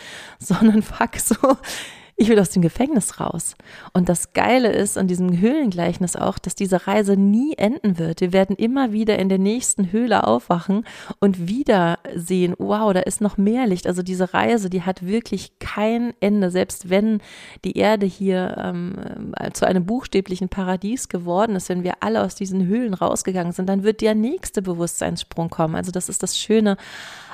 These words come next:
am Göttlichen, am, am Universum, dass das einfach so unendlich weit, ja, wie, wie im Außen so im Innen ist,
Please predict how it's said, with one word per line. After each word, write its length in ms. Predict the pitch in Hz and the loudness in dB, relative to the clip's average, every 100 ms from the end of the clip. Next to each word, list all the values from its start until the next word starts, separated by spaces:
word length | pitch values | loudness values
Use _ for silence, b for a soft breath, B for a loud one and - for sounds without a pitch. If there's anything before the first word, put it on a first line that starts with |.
| B | B
am 220 | 196 196 | 0 2
Göttlichen, 580 | 180 208 - 208 - 190 | 2 0 0 -4 -2 -2
am, 180 | 185 185 | -2 -2
am 160 | 185 | -2
Universum, 640 | 185 185 180 180 196 196 185 | 0 0 0 0 0 0 -2
dass 180 | 180 | -4
das 200 | - 180 | -4 -4
einfach 340 | - 190 185 - 180 | -4 -4 -4 -10 -4
so 300 | 180 226 - | 0 0 0
unendlich 640 | - 202 185 202 196 - | 0 0 0 -2 -4 0
weit, 280 | 190 180 190 | 2 2 2
ja, 200 | 175 175 | -2 -2
wie, 220 | 190 - | -4 -6
wie 180 | 180 196 | -6 -4
im 120 | 185 | -2
Außen 320 | - 185 202 180 | 0 -2 -2 -2
so 160 | 185 | 0
im 100 | 180 | 0
Innen 240 | 180 202 180 | 0 0 0
ist, 320 | 180 - | -2 -6